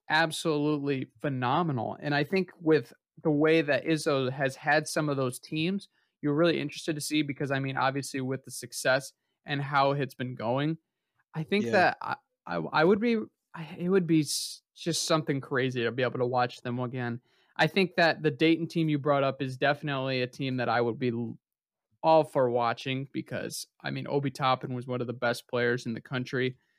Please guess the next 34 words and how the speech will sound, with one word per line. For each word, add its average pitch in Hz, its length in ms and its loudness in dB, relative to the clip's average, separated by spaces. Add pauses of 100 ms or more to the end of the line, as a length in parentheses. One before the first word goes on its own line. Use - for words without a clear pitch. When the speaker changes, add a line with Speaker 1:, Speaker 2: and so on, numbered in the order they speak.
(440)
Speaker 1:
I 202 80 4
would 269 80 4
have 339 80 -2
been 349 180 4
interested 226 520 -2
to 185 80 -6
see, 196 480 0 (580)
um, 143 360 0
how 160 200 0
Michigan 156 440 0
would 165 120 -2
do, 185 180 0
obviously, 180 580 2
'cause 151 180 -4
they 151 100 4
were 156 100 4
probably 156 260 0
gonna 143 180 -2
get, 135 340 0 (340)
um, 127 400 0
a 151 80 0
lower 143 380 4
seed, 143 500 0 (100)
I'm, 135 420 -4
I'm 131 140 -6
sure, 131 500 -2
just - 180 -8
'cause 131 160 -4
that 127 180 -4
team 131 200 -6
was 123 180 -6
a 135 40 -8
little 170 300 0
bit, 147 360 2